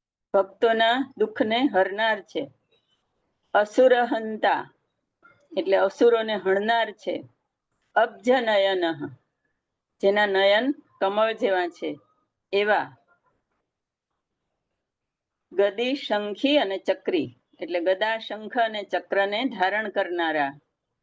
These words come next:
શુદ્ધ એવી વનમાળાને ધારણ કરનારા. વિમલ વનમાલી, એટલે શુદ્ધ વનમાળાને ધારણ કરનારા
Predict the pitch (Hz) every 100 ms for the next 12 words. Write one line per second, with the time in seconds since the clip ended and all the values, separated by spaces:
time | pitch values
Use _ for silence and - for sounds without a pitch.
0 | _ _ - - 220 - 226 240 226 220
1 | 247 294 254 214 226 220 208 214 214 233
2 | 196 190 190 220 214 208 175 175 160 147
3 | 143 - _ _ _ _ _ _ _ _
4 | _ - 185 220 247 233 202 202 196 185
5 | 170 165 165 143 156 170 - 220 - 226
6 | 214 208 208 196 196 190 190 208 185 185
7 | 185 180 170 170 170 185